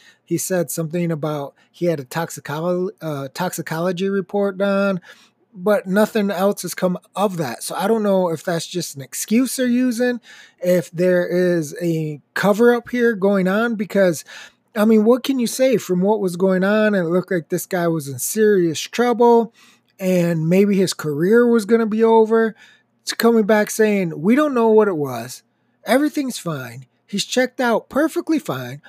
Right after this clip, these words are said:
The commission has checked him out and made him do this, that, and the other." And then with the conspiracy theory of somebody spiked something, potentially.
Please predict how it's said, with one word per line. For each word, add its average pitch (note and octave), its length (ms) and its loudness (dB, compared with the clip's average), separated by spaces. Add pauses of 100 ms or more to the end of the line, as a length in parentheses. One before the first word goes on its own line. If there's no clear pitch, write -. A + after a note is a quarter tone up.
The F#3 100 -4
commission B3 440 -2
has G#3 160 -4
checked - 360 -2
him A3 120 -2
out F#3+ 240 0
and E3 100 -2
made G3 180 0
him G3 120 0
do F#3+ 160 -2
this, F#3 260 -4
that, F#3+ 240 0
and F3+ 100 -8
the F3+ 120 -2
other." C3+ 320 -6 (500)
And F#3+ 180 2
then G3 200 4
with F#3 160 2
the F3 80 -2
conspiracy F#3 680 -2
theory E3+ 300 0
of C#3+ 120 -6
somebody E3+ 340 -2
spiked F#3 420 -2
something, C3+ 460 -10
potentially. D3 720 -4